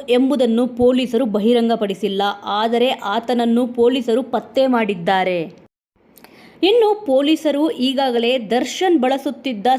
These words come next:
ಸಿಮ್ ಕಾರ್ಡ್ ಯಾರ ಹೆಸರಿನಲ್ಲಿತ್ತೋ ಆತನ ಹೇಳಿಕೆಯನ್ನು ಕೂಡ ದಾಖಲಿಸಿಕೊಂಡಿದ್ದಾರೆ. ಇದು ಕೂಡ ದರ್ಶನ್ ಅವರ ಪ್ರಕರಣದಲ್ಲಿ ಪ್ರಮುಖ ಸಾಕ್ಷಿಯಾಗುವ ಸಾಧ್ಯತೆ ಇದೆ. ಸಿಮ್ ಕಾರ್ಡ್ ಬಳಸುತ್ತಿದ್ದ ವ್ಯಕ್ತಿಯನ್ನು ಆತನ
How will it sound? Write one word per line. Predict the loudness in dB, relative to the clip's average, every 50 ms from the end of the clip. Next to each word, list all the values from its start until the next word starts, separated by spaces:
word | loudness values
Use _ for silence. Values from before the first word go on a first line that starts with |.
| -2
ಸಿಮ್ | -4 -4 0 0 0 0
ಕಾರ್ಡ್ | 0 -2 -4 -2 -2 -2 0
ಯಾರ | 0 0 0 0 -2 -2 -2
ಹೆಸರಿನಲ್ಲಿತ್ತೋ | -2 -4 -4 -4 -4 -2 0 0 2 2 0 -2 -4 -4 -2 0 2 2 0 0 -4 -6 -6
ಆತನ | -4 -4 -4 -4 -4 -2 -2 -2
ಹೇಳಿಕೆಯನ್ನು | 0 0 0 0 0 0 -2 -2 0 0 0 2 0 0 -2
ಕೂಡ | -4 -2 0 2 2 2 2
ದಾಖಲಿಸಿಕೊಂಡಿದ್ದಾರೆ. | 0 -2 -2 -2 -4 -4 -4 -4 -4 -4 -4 -4 -4 -4 -4 -2 -2 -2 -2 -2 -4 -6 -12 -18 -16 -4 -2
ಇದು | 0 2 4 4 2
ಕೂಡ | 2 2 0 0 2 0 0 0 0 0
ದರ್ಶನ್ | 0 0 0 0 0 0 0
ಅವರ | 0 0 0 0 0
ಪ್ರಕರಣದಲ್ಲಿ | 0 -2 -4 -2 0 0 2 2 2 2 2 0 0 -2 0 0
ಪ್ರಮುಖ | 0 2 2 0 0 -2 -4 -4 -2
ಸಾಕ್ಷಿಯಾಗುವ | -4 -4 -4 -6 -6 -4 -2 0 0 0 0 0 0 0 0 -2 -4
ಸಾಧ್ಯತೆ | -4 -4 -2 -2 0 -2 -2 0 0 0 0
ಇದೆ. | 0 0 0 -2 -2 -2 -6 -14 -20 -20 -12
ಸಿಮ್ | -2 2 2 4 4 2
ಕಾರ್ಡ್ | 0 0 0 0 0 0 2
ಬಳಸುತ್ತಿದ್ದ | 0 0 0 0 -4 -6 -6 -6 -8 -8 -2 0 0 0 2
ವ್ಯಕ್ತಿಯನ್ನು | 2 0 -2 -2 -4 -4 -2 0 0 2 0 0 0 0 -2 -4 -6 -6 -4 -4
ಆತನ | -4 -4 -4 -4 -2 -2